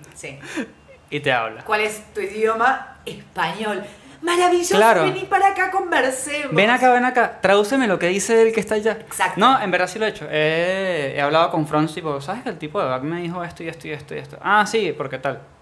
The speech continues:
Speaker 2: ¿entiendes?
Speaker 1: Como que un poco hay algo de que nuestras funciones, además de las funciones específicas técnicas que tenemos,
Speaker 2: Sí.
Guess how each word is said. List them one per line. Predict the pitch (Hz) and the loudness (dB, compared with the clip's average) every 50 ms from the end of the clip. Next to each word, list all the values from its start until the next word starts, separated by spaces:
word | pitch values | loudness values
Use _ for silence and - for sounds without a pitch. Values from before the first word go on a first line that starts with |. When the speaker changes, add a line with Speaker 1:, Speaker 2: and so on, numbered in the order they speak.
| _ _ | _ _
Speaker 2:
¿entiendes? | - - 170 151 139 123 123 - - _ _ _ _ _ _ _ _ _ - | -10 -6 -4 -4 -4 -6 -8 -16 -20 _ _ _ _ _ _ _ _ _ -16
Speaker 1:
Como | - 170 175 170 | -12 -12 -10 -10
que | 170 180 | -10 -12
un | 202 208 | -8 -2
poco | 247 262 254 262 277 262 240 - - - - 156 | -2 -2 0 2 2 2 2 0 -6 -8 -6 -4
hay | 185 214 196 190 | -4 -4 -4 -2
algo | 190 185 180 180 165 151 147 | -2 -2 0 0 -4 -6 -6
de | 139 139 135 135 | -6 -8 -8 -10
que | 135 135 | -10 -12
nuestras | 131 131 131 - - 151 139 135 139 | -12 -12 -14 -14 -12 -12 -12 -12 -14
funciones, | - - 147 143 139 143 139 139 - - 160 165 165 160 160 165 170 180 185 - - - - - - _ _ _ _ _ _ - | -16 -16 -14 -12 -10 -10 -10 -10 -12 -10 -10 -8 -6 -6 -6 -6 -8 -10 -10 -10 -12 -14 -14 -20 -20 _ _ _ _ _ _ -8
además | - 139 143 135 135 139 147 156 165 175 | -6 -6 -6 -4 -6 -8 -6 -8 -8 -6
de | 190 175 | -8 -8
las | 160 147 - - | -8 -10 -12 -14
funciones | - 151 151 143 151 165 160 156 156 - | -18 -16 -16 -14 -14 -12 -12 -12 -12 -12
específicas | 160 139 - - 143 139 - - 165 - 180 170 170 170 - - | -14 -16 -16 -18 -16 -14 -14 -14 -14 -16 -16 -14 -14 -16 -16 -14
técnicas | - 175 - - 170 170 165 165 165 | -14 -14 -14 -14 -14 -14 -14 -14 -12
que | - 160 | -12 -12
tenemos, | 156 156 156 165 175 175 185 196 214 208 | -12 -10 -12 -12 -12 -12 -12 -14 -14 -12
Speaker 2:
Sí. | - - 151 143 139 | -8 -4 -4 -4 -4